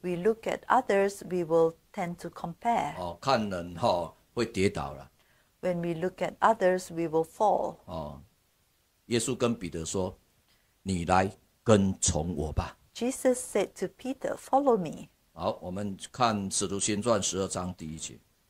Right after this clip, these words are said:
Speaker 1: Acts chapter twelve, verse one.
Speaker 2: 使徒行传十二章第一节。
Speaker 1: Acts chapter twelve, verse one.
Speaker 2: 第一节。
Speaker 1: Verse one.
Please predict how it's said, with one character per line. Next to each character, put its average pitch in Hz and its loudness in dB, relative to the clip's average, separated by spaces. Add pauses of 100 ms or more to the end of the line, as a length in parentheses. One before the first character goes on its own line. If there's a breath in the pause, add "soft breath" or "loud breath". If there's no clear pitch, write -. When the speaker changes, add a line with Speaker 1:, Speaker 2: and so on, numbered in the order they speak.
(160)
Speaker 1:
Acts 208 -4
chapter 180 -2
twelve, 175 4 (120)
verse 165 0
one. - -2 (920)
Speaker 2:
使 - -8
徒 110 0
行 120 2
传 123 6
十 117 0
二 117 0
章 110 0
第 107 -8
一 90 -10
节。 71 -12 (360)
Speaker 1:
Acts 214 -2
chapter - -4
twelve, 180 2 (260)
verse 165 -2
one. 160 0 (720)
Speaker 2:
第 147 0
一 131 -2
节。 147 -10 (140)
Speaker 1:
Verse 165 -2
one. 196 0